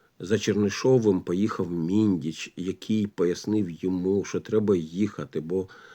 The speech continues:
значить, хоче, м, е, щоб він повернувся, президент, і йому дають всі гарантії. Ну,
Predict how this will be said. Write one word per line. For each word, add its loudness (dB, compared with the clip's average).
значить, -4
хоче, 0
м, -2
е, -4
щоб -6
він -2
повернувся, -4
президент, -4
і -6
йому 2
дають 0
всі -4
гарантії. -4
Ну, 0